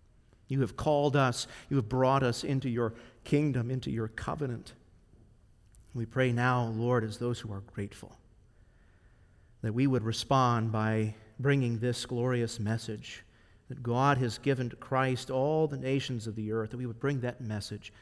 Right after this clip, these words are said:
to the nations of the earth. Lord, give us boldness, give us courage, give us humility, take away our fear, take away our hesitancy,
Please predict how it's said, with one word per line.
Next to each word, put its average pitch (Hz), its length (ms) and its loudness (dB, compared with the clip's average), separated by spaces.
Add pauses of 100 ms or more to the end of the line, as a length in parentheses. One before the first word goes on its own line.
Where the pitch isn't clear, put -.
(140)
to 113 320 -2 (280)
the 101 80 -10
nations 110 580 -6
of 104 100 -12
the 101 160 -8
earth. - 360 -18 (1160)
Lord, 127 300 2
give 110 180 0
us 95 160 -6
boldness, 135 800 -6 (880)
give 127 160 0
us - 240 -6
courage, 120 800 -10 (880)
give 143 180 0
us 123 140 0
humility, 123 840 -2
take 160 280 4
away 127 260 2
our 117 160 -6
fear, 139 560 -6 (1500)
take 156 220 4
away 127 400 2
our 117 180 -4
hesitancy, 113 800 -6